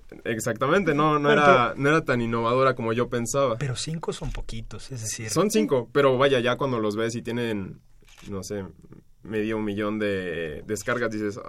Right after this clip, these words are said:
Speaker 1: "Ay, le entraré". Y pues sí, eh, hoy en día ya somos el líder de mercado de esa, de esas aplicaciones. Eh, ya una vez que pensaba que no se podía, pues ya esta aplicación la,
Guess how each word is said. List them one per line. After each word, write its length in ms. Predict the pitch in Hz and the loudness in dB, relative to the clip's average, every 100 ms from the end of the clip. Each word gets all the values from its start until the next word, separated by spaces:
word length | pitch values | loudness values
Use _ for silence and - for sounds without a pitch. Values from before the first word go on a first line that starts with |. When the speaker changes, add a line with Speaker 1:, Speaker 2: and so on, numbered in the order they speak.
| - | -10
Speaker 1:
"Ay, 240 | 73 107 98 - 117 | -6 -8 -10 -20 -14
le 120 | 110 104 | -6 -4
entraré". 480 | 104 110 120 180 - - - | 0 2 2 0 -4 -20 -14
Y 100 | - | -10
pues 200 | 117 123 | -4 -2
sí, 220 | 220 320 - - - - _ - 101 | -2 -4 -8 -20 -20 -20 _ -8 -4
eh, 260 | 98 95 - | -2 -2 -2
hoy 180 | 120 | -2
en 140 | 135 131 | -2 -2
día 640 | 131 143 143 127 107 92 - - - - - | 0 2 2 2 0 -4 -10 -20 -20 -20 -10
ya 160 | 113 113 | -4 -2
somos 340 | 131 123 117 | -2 -2 -2
el 120 | 104 | -4
líder 220 | 107 120 | -2 -2
de 120 | 110 101 | -2 -4
mercado 420 | 101 98 110 107 | -4 -2 0 0
de 120 | 104 | -2
esa, 420 | 101 117 101 92 | -4 -6 -6 -6
de 120 | 104 | -4
esas 160 | 110 117 | -4 -4
aplicaciones. 640 | 113 101 90 92 113 139 - - - _ - _ - - | -10 -10 -8 -8 -6 -8 -12 -20 -20 _ -20 _ -20 -10
Eh, 280 | 95 92 90 | -8 -6 -4
ya 160 | 104 101 - - | -4 -4 -16 -8
una 200 | 117 120 | -2 0
vez 140 | 117 | 0
que 100 | 117 | -2
pensaba 360 | 104 107 117 107 | -4 -2 0 0
que 100 | 104 | 0
no 100 | 104 | -4
se 100 | 113 | -6
podía, 300 | 104 110 120 | -6 -2 -2
pues 220 | 104 95 | -4 -8
ya 240 | 98 98 95 | -4 -2 -4
esta 340 | 98 110 98 | -4 -6 -6
aplicación 720 | - 85 101 95 92 98 101 | -8 -8 -8 -6 -6 -6 -4
la, 440 | 95 95 90 90 | -4 -4 -6 -8